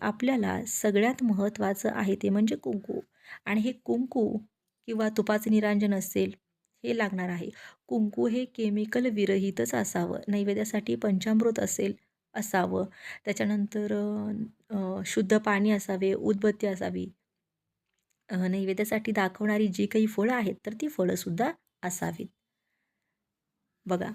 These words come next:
आता श्रावणातल्या कुठल्याही एखाद्या शुक्रवारी तुम्ही ही कुंकुमार्चन पूजा करू शकता. आता यंदाच्या श्रावणी शुक्रवारी ही कुंकुमार्चन पूजा तुम्ही नक्की करा. आई जगदंबेचा आशीर्वाद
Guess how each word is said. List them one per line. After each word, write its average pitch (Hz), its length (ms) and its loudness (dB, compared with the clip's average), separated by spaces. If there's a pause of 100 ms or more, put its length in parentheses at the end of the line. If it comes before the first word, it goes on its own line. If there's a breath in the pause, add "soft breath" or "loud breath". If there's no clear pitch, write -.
(220 loud breath)
आता 220 240 0
श्रावणातल्या 220 640 2
कुठल्याही 214 600 -2
एखाद्या 214 480 0
शुक्रवारी 220 580 2
तुम्ही 190 300 0
ही 190 120 2
कुंकुमार्चन 220 680 2
पूजा 185 340 0
करू 185 300 -2
शकता. 190 520 -6 (640 soft breath)
आता 202 200 -2
यंदाच्या 214 600 0
श्रावणी 214 380 0
शुक्रवारी 190 760 0
ही 269 120 -2
कुंकुमार्चन 196 720 0
पूजा 196 320 0
तुम्ही 185 320 -2
नक्की 180 440 -4
करा. 190 340 -2 (380 loud breath)
आई 220 320 -2
जगदंबेचा 190 760 0 (100)
आशीर्वाद 262 400 0